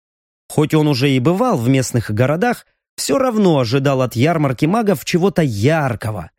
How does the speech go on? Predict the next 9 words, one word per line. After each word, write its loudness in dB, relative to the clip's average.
в -2
духе 2
Косого 2
переулка 2
из 2
саги 0
о 2
юном 2
волшебнике. -2